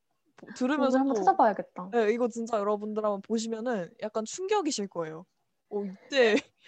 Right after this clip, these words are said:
Speaker 1: 이렇게 생라이브로 방송을 했다고?" <laughs> 하면서 지금은
Speaker 2: "이것이
Speaker 1: 약간,
Speaker 2: 가능한 것인가?"
Speaker 1: 지금은 약간 상상하지 못할 <laughs> 그런 라이브거든요. 근데 진짜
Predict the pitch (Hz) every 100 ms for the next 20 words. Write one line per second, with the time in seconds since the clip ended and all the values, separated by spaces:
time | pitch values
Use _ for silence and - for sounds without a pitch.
0 | - - 247 - 277 285 320 370 339 269
1 | 269 233 202 180 - - 269 240 226 277
2 | - 220 208 480 - _ - - - 339
3 | 285 269 214 - - 302 - 285 370 349
4 | 247 254 226 240 240 247 254 - 214 214
5 | 208 202 233 349 381 370 294 262 262 359
6 | 392 415 392 330 214 202 - 262 226 233
7 | 226 202 254 247 _ _ - - - 262
8 | 247 202 202 190 190 180 196 302 _ 240
9 | 240 226 202 - 214 220 190